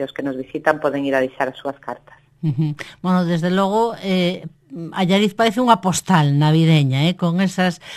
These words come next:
Speaker 2: decoracións chea de neve, como ti dis, de símbolos do, do Nadal, pero todo elo sostible,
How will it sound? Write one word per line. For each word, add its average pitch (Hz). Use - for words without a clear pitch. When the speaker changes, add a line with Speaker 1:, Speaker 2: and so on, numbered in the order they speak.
Speaker 2:
decoracións 180
chea 185
de 208
neve, 208
como 190
ti 202
dis, 214
de 190
símbolos 190
do, 185
do 185
Nadal, 202
pero 240
todo 269
elo 285
sostible, 160